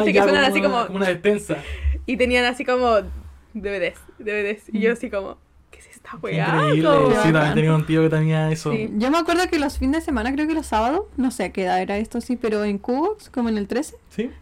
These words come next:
Speaker 3: que ahí daban como monitos, po.
Speaker 2: Sí, po, en el
Speaker 3: Y,
Speaker 2: Cubox.
Speaker 3: sí, y
Speaker 2: Era
Speaker 3: allí
Speaker 2: como
Speaker 3: veía mucha tele, como el, el día sábado, me acuerdo que era.
Speaker 2: Ya.
Speaker 3: Y daban como, pero creo que eso era más tarde, cuando daban Bacán.
Speaker 2: Sí.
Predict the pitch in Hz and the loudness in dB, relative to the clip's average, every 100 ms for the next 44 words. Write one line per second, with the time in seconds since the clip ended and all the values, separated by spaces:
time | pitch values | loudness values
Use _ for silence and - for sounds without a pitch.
0 | - 233 285 330 339 339 330 330 330 320 | -4 0 2 2 0 0 0 0 2 2
1 | 320 311 311 294 302 185 - 202 196 - | 2 2 0 0 -2 -6 -8 -12 -12 -16
2 | _ - 196 170 143 165 160 180 175 214 | _ -10 -6 -4 -4 -4 -2 0 0 0
3 | 196 - 208 208 226 285 370 381 381 349 | -8 -6 -4 0 2 4 4 4 2 2
4 | 339 349 311 294 285 247 196 190 - 220 | 0 0 2 2 2 0 -6 -6 -8 -4
5 | 202 196 - - 190 220 - 196 190 185 | -2 -4 -6 -6 -4 -4 -2 -2 -2 -6
6 | 196 185 185 151 139 135 - 214 226 262 | -10 -8 -6 -6 -8 -10 -6 -2 0 0
7 | 294 269 233 208 208 202 208 247 247 262 | 0 0 -2 -4 -4 -4 -6 -6 -6 -4
8 | 254 240 - 214 220 220 208 226 233 214 | -2 -4 -6 -6 -4 -4 -2 0 -2 -4
9 | 202 208 220 - _ _ - - 170 | -6 -8 -10 -18 _ _ -18 -8 -8